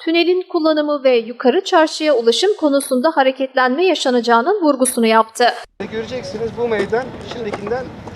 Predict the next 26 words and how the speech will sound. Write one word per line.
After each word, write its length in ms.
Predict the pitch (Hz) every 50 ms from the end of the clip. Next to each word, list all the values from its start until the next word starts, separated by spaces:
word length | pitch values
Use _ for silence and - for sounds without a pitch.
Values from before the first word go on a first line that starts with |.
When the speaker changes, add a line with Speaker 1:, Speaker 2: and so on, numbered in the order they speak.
| - -
Speaker 2:
daha 140 | 214 214
çok 220 | 208 - 196 - 170
hareketlenmiş 640 | 151 143 143 - 143 135 - - 135 131 127 127 - 135
olacak. 300 | 127 - - 165 208 - - - - - - - - - - - - - -
Şu 120 | 214 214
tünelin 360 | - 214 202 196 190 185 196 180
kullanımı, 520 | - 190 175 175 170 165 165 147 143 143 165 - - - - - - -
yukarı 280 | - 143 - 180 190 -
çarşıya 400 | 196 175 165 - - 160 151 147
ulaşım, 440 | 135 151 156 151 147 - - 156 - - - - - - - - - - - - - - - -
e, 40 | 123 131 131 135 135 123 117 120 - - - - - - - 185
bu 100 | 214 214
çalışmalardan 760 | - 214 185 170 - - 180 165 165 165 156 151 156 156 151
sonra 340 | 156 165 165 175 226 247 226 - -
hareketlenecek. 720 | 185 180 170 - 180 170 - 139 139 131 135 - 220 214 - - - - - - -
Biz 220 | - - - 202
bunu, 80 | 214 208 202 175 - - 175 151 - - - - - - - - -
e, 20 | 151 156 175
uzun 160 | 180 208 226
süredir 380 | 220 - 196 170 156 147 - - 147 151 156 147
düşünüyorduk. 460 | - - 156 143 143 143 170 208 262 - - - - - - -
E, 20 | 156 156 160 151 156 - - -
bugünlerde 500 | 175 185 202 208 214 202 202 190 180 190
niye 160 | 170 160 147 143
hayata 320 | 143 143 139 135 131 147
geçirdik? 480 | 135 131 127 - - - 123 120 -